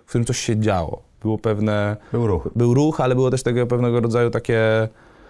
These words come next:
Speaker 1: jakiegoś, może nawet tempo, tak? Że gdzieś musiałem pojechać, coś zrobić, gdzieś wystąpić często, nie? To, to jest, jest, jest, jest, jest ta-, jest taki dzień, bo, bo, bo, bo to jest taki mier-,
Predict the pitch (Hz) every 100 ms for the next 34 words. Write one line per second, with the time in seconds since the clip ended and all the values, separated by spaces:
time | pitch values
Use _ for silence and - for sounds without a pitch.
0 | - - - - - _ _ _ - 117
1 | 131 123 - 131 123 127 123 147 107 -
2 | - 120 110 104 110 113 113 110 131 135
3 | 104 - 107 127 123 92 92 98 107 -
4 | 131 120 98 107 104 - 113 147 131 123
5 | 127 123 113 117 117 - 110 - 110 -
6 | - 113 117 120 117 117 120 135 202 143
7 | 151 139 143 143 143 170 170 165 151 151
8 | 165